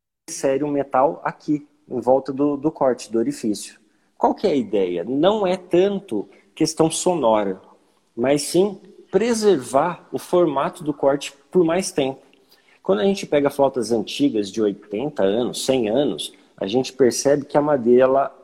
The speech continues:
ela sofre um pequeno desgaste nesse corte, alterando assim o resultado sonoro. Então, quando a gente colocar aqui um, um, um metal, ele vai preservar por mais tempo, né?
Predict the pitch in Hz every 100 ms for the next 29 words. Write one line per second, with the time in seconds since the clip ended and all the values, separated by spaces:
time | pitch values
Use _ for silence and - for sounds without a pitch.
0 | _ 117 123 131 127 - 135 160 151 151
1 | - 180 185 170 160 113 127 147 175 -
2 | - 110 104 110 - 107 87 - - -
3 | _ _ _ _ 123 123 156 131 131 139
4 | 143 - 156 151 147 - 135 127 - 165
5 | 139 120 120 _ _ _ _ _ 107 143
6 | 143 160 156 156 156 151 143 143 - 123
7 | 123 - 113 117 113 113 113 113 110 117
8 | 117 120 143 156 117 117 131 143 127 139
9 | 135 131 156 135 143 160 - 131 131 131
10 | 101 98 127